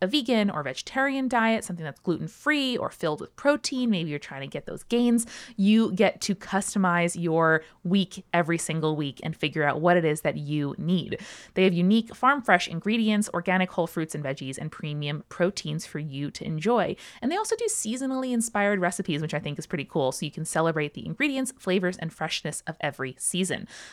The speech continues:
I am waiting on my first box, and I am so excited to get it because we have had a ton of company recently, and we've been,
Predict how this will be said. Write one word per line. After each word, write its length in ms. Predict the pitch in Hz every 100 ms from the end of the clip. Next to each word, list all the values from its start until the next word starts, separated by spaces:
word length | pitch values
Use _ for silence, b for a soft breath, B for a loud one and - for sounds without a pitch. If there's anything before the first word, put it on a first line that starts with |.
| -
I 80 | 175
am 120 | 165
waiting 260 | 170 196 202
on 80 | 202
my 100 | 190
first 260 | 185 180
box, 300 | 165 170 -
and 100 | 180
I 60 | 170
am 120 | 165
so 300 | - 208 226
excited 500 | 214 - 170 175 170
to 180 | - 165
get 220 | 151 214
it 200 | 269 -
because 480 | 180 - 190 175 170 B B -
we 80 | 240
have 100 | 254
had 220 | 214 190 190
a 40 |
ton 380 | - - 233 233
of 160 | 175 -
company 540 | - 180 208 208 220
recently, 480 | 220 220 226 254 277
and 100 | 175
we've 160 | 147
been, 240 | 160 156